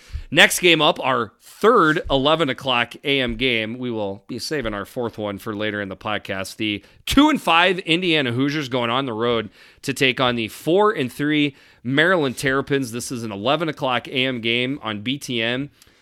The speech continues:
Line Terps by five and a hook. Over under forty-nine point five. So Vegas is saying something like twenty-seven to twenty-four Terrapins.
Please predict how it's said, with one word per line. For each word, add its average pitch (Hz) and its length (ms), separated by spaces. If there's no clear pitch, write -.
Line 143 420
Terps - 560
by 110 180
five 131 720
and 110 160
a 90 60
hook. 233 420
Over 175 360
under 127 200
forty-nine 135 720
point 113 300
five. 120 420
So 107 360
Vegas 175 300
is 156 100
saying 139 220
something 180 480
like 143 240
twenty-seven 139 840
to - 100
twenty-four 117 880
Terrapins. 143 600